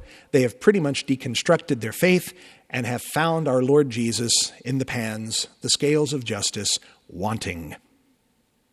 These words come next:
They will go someplace else to get any sort of spirituality,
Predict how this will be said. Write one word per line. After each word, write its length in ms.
They 160
will 120
go 200
someplace 500
else 500
to 100
get 200
any 200
sort 220
of 140
spirituality, 960